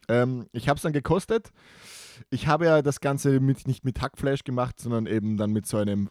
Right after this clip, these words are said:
Fleischsubstitutsprodukt und, ähm, ja, das an sich, das hat halt nicht besonders viel Eigengeschmack. Ich hab schon versucht, irgendwie etwas saftiger zu würzen, aber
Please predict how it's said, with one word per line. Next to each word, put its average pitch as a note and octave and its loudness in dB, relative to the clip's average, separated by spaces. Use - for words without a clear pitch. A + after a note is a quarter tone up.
Fleischsubstitutsprodukt A2 -4
und, A2+ -2
ähm, G2+ -2
ja, G#2 2
das G#2+ 0
an G#2+ 0
sich, - -6
das - -6
hat G#2+ -2
halt G2+ -2
nicht A2 -4
besonders G#2+ -4
viel G2+ -6
Eigengeschmack. G#2+ -4
Ich - -14
hab G#2+ -8
schon G#2+ -2
versucht, G#2 -8
irgendwie G#2 -2
etwas - -6
saftiger G#2+ -8
zu G2 -10
würzen, A2 -4
aber G2 -2